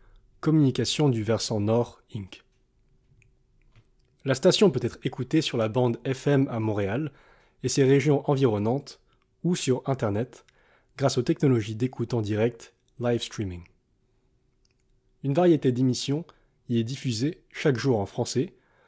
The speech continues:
ou parfois en espagnol. Section un. Historique. En mille neuf cent soixante-dix, les étudiants de l'Université de Montréal s'accordent à l'idée d'une radio universitaire en langue française.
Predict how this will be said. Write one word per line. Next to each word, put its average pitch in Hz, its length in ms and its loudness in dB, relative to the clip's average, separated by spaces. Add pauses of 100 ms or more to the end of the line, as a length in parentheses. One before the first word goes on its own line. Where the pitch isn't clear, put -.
(240)
ou 190 100 2
parfois 156 340 0
en 127 80 4
espagnol. 101 520 -4 (2250)
Section 175 480 -2
un. 98 160 -10 (540)
Historique. - 640 -6 (680)
En 127 120 2
mille 208 200 4
neuf 147 120 2
cent 110 160 -4
soixante-dix, 117 800 -4 (380)
les 120 180 2
étudiants 131 400 2
de 107 80 -2
l'Université 131 640 0
de 104 80 -6
Montréal 113 560 0 (320)
s'accordent 117 460 0
à 113 40 -2
l'idée 131 300 0
d'une 117 180 -2
radio 117 300 0
universitaire 135 800 -2 (320)
en 113 100 -8
langue 135 200 2
française. - 520 -12